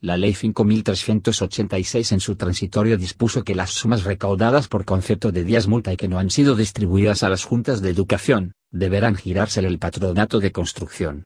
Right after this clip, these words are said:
Instalación y Adquisición de Bienes de Adaptación Social,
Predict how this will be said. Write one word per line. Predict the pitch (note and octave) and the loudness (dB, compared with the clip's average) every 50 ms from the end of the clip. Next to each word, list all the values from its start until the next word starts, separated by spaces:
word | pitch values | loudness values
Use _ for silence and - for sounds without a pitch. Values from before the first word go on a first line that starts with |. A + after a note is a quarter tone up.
| _ _ _ - | _ _ _ 0
Instalación | A2+ A2 F#2 - G#2 F2+ F2+ F2 - G2 G2+ | 0 0 0 0 -2 -4 -4 -2 0 0 2
y | A2 | 2
Adquisición | A2 - - G#2+ - - G#2 F#2 - B2+ A#2+ | 0 0 -2 -4 -4 -2 -2 0 2 2 2
de | G#2 G2 | 2 2
Bienes | F2+ G#2 A2+ A2+ A#2+ A2+ G2 | 2 2 2 2 0 0 -2
de | F#2 | 0
Adaptación | F2 F#2 F2 E2+ - F2+ F2 - - G#2+ | 0 0 -2 -2 -4 -8 -6 -2 -2 -2
Social, | G2 - G2+ F2+ - - F#2 E2 D#2+ E2+ | 0 -2 -4 -4 -4 -4 -4 -4 -6 -10